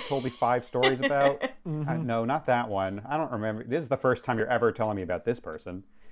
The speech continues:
Speaker 2: <laughs> There was a point where, um, there's a, a, a specific one of my friends who is very visibly queer, and I was playing that game with my dad of trying to match names to faces, and I was like,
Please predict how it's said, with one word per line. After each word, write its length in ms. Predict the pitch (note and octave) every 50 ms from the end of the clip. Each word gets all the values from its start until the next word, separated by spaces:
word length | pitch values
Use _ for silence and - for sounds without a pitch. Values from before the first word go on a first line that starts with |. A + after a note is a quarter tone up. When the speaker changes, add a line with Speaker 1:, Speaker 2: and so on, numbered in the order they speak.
| - - - - - - _ -
Speaker 2:
<laughs> 60 | B3+ - - - G#4+ - - - - - - - - - - - - - - - - - - - - - - -
There 120 | A3+ G#3+
was 140 | G#3+ G#3 G3
a 60 | G3+
point 400 | G3 - - F#3+ F#3 F3+ F3+ -
where, 300 | - F3 E3+ E3+ D#3+ D#3+
um, 440 | D#3 D3+ D3 C#3+ C#3+ C#3 D3 D#3 F3 - - - _ - - - - -
there's 200 | G3 G3+ F#3 F3
a, 480 | F3+ E3+ E3 D#3 - - D#3+ D#3+ D3+ - - - -
a, 60 | -
a 80 | F3 D#3+ -
specific 500 | - - - C#4+ C4+ - C#4+ B3 B3 A3+
one 140 | F#3+ F#3 E3+
of 80 | E3+ D#3+
my 120 | D#3 D3+
friends 360 | D3+ - D3+ C#3 C#3 D3+ D3+
who 80 | - D#3
is 140 | D3 D#3 D#3+
very 400 | F3 F3 G3 F#3 E3+ D#3+ D3+ D3+
visibly 480 | D3+ D3+ E3 C#3+ D3+ D3 C3 C#3+ C3+ C3+
queer, 420 | - - C#3+ B2+ B2 B2 C3+ - - - -
and 120 | F#3 F3
I 60 | D#3
was 100 | C#3+ D#3
playing 280 | - - - G3+ F#3 F3
that 160 | E3+ E3 C#3+ -
game 200 | E3 D3 D3 C#3+
with 160 | D3 D#3 -
my 100 | D#3 D3+
dad 320 | D3+ D#3+ C#3+ C3 C#3 C#3 D3+
of 100 | D3 -
trying 240 | - F3+ D3 D3 D3+
to 60 | E3
match 300 | D#3+ D#3 D3 D3+ - -
names 300 | D3+ C3 C3 C3+ D3 -
to 100 | - E3+
faces, 460 | - C#3+ C3+ D3+ - D3 C#3 D3+ E3
and 40 | E3+
I 40 | D#3+
was 100 | D#3+ -
like, 180 | D#3+ D3 -